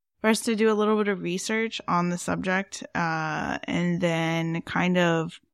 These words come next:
uh, put our opinion on it and, and our viewpoints about it, um, 'cause it's something that this person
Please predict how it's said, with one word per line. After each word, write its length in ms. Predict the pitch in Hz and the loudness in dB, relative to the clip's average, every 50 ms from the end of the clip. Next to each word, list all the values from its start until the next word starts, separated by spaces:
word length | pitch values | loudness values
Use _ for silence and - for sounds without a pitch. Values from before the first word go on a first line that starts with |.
| _ _ _ _ _ _ _ _ | _ _ _ _ _ _ _ _
uh, 180 | - - 156 - | -4 -4 -4 -2
put 200 | - - 269 269 | 2 4 6 6
our 100 | 269 254 | 6 6
opinion 380 | 233 233 233 220 214 214 214 | 4 4 2 2 2 2 2
on 200 | 220 226 233 240 | 0 0 0 0
it 80 | 254 254 | 0 0
and, 340 | 247 226 208 190 175 175 - | -2 -2 -2 -2 -4 -4 -4
and 440 | - 170 165 165 165 165 170 185 - _ _ _ _ _ _ _ _ _ _ _ _ _ _ _ | -4 -4 -4 -4 -4 -6 -8 -10 -12 _ _ _ _ _ _ _ _ _ _ _ _ _ _ _
our 180 | - 175 175 175 | 0 2 2 2
viewpoints 920 | 165 180 170 165 180 190 - - - 220 226 240 254 269 262 - - - - - | 0 -4 -4 -4 -4 -4 -4 -2 0 2 4 4 4 4 2 0 -6 -8 -4 -2
about 380 | 196 180 160 143 147 165 180 | -2 0 4 4 6 6 6
it, 440 | - 262 285 311 311 - - - - - _ _ _ _ _ _ _ _ _ _ _ _ | 6 4 4 2 0 -4 -10 -16 -16 -16 _ _ _ _ _ _ _ _ _ _ _ _
um, 260 | - 180 185 180 180 | 2 4 6 6 4
'cause 200 | 180 - 190 180 | 4 2 0 0
it's 120 | 175 - - | 0 -2 -2
something 340 | - 180 180 180 185 180 | -2 -2 0 0 0 0
that 280 | 175 170 165 160 - - - _ - | 2 2 0 0 -2 -6 -12 _ -4
this 180 | - 170 165 | -2 -2 -2
person 840 | - _ - 180 180 180 - - 170 170 175 175 170 170 170 170 175 | -2 _ 0 2 2 2 0 0 0 2 2 2 2 0 0 -2 -4